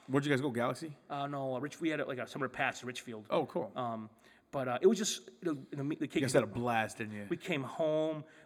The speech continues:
Speaker 2: We, so you could play some Mario together.
Speaker 1: How's little Nesto doing?
Speaker 2: He's doing, his fever's broken. He's doing good. But Mo, I love him. Just, and the thing is, he, he loves his wife. He's a sweet guy. But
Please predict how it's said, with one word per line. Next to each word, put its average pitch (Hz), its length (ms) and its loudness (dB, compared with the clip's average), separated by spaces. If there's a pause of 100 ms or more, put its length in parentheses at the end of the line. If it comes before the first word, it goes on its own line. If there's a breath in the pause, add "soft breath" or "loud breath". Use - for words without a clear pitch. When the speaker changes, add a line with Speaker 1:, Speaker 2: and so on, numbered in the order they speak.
Speaker 2:
We, 139 160 -2
so 131 120 -8
you 139 40 -2
could 135 200 -6
play 156 120 -4
some 131 140 -6
Mario 139 220 2
together. 143 260 0
Speaker 1:
How's 160 140 2
little 165 160 0
Nesto 135 280 -4
doing? 98 220 -8 (720)
Speaker 2:
He's 143 120 -10
doing, 170 180 4
his - 60 -8
fever's 165 260 4
broken. 147 400 2
He's 127 140 -4
doing 117 160 -2
good. 110 200 -8 (1120)
But - 140 -4
Mo, 175 360 8
I 135 80 2
love 143 320 6
him. 160 220 2 (380 soft breath)
Just, - 320 2 (1080 soft breath)
and 160 140 2
the - 40 -8
thing 202 140 8
is, 139 140 4
he, 123 320 -8
he 113 240 -10
loves 120 200 -6
his 117 140 -10
wife. 143 380 2
He's 113 120 -14
a 117 60 -10
sweet - 420 -4
guy. 143 340 0
But 117 120 -10